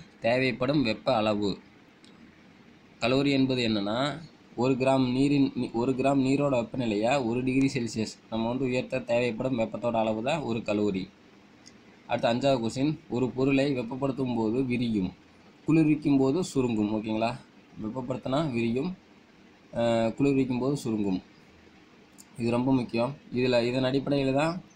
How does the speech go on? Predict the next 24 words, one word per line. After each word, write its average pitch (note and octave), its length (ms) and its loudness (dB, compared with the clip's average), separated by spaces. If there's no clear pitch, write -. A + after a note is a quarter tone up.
இந்த A2+ 240 2
ரயில் C3+ 280 2
தண்டவாளங்கள் B2+ 720 0
வந்து B2 300 -4
கொஞ்சம் A#2+ 400 -2
ஜாயின்ல B2+ 420 0
வந்து B2+ 260 -4
கொஞ்சம் A#2+ 300 -6
gap A#2 240 0
இருக்கும். A2 360 -6
ஏன்னா A#2 240 -2
வெப்பப்படுத்தும் C3 600 -2
போது C#3+ 220 2
விரியும், A#2+ 440 0
அதுக்காக A2+ 340 0
அந்த A#2 180 0
gap. G#2+ 420 -2
ஓகேங்களா, G#2+ 440 -2
ஓகே, G#2+ 320 -4
இதோட A2 300 -2
பயன்கள்லாம் C3+ 540 2
நிறையா B2 240 0
இருக்குது. A2 240 -2
ஓகேங்களா, G#2 400 -2